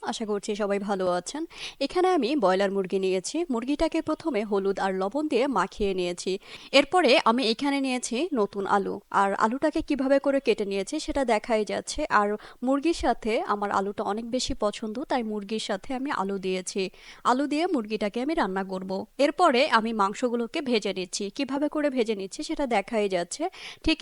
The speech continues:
এভাবে করে ভেজে নিতে হবে, তাহলে ব্রয়লার মুরগির যে একটা ঘ্রাণ থাকে, সেই ঘ্রাণটা আর থাকবে না। ব্রয়লার মুরগিটা একটু বাদামি কালার করে ভেজে নিতে হবে। মুরগিটা কিন্তু আমি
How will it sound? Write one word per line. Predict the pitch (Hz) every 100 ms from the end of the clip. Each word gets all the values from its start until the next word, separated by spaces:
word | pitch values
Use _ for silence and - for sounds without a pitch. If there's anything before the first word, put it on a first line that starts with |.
| 262
এভাবে | 269 302 320
করে | 240 285 269
ভেজে | 233 208
নিতে | 190 180 196
হবে, | 190 185 202
তাহলে | 254 269 277 226
ব্রয়লার | 202 208 226
মুরগির | 226 - 254 240
যে | 247 202
একটা | - 202
ঘ্রাণ | 202 208 214 220
থাকে, | 180 285 -
সেই | 254 208
ঘ্রাণটা | 202 190 208
আর | 202 -
থাকবে | 190 175 185 175
না। | 180 - - - 208
ব্রয়লার | 247 302 320
মুরগিটা | 339 349 277 214 349 226
একটু | - 233 214 196
বাদামি | 196 190 220 240 277
কালার | 240 240 233
করে | 196 247 240
ভেজে | 208 196 185
নিতে | 180 190
হবে। | 170 190
মুরগিটা | 269 311 320
কিন্তু | 330 311
আমি | 311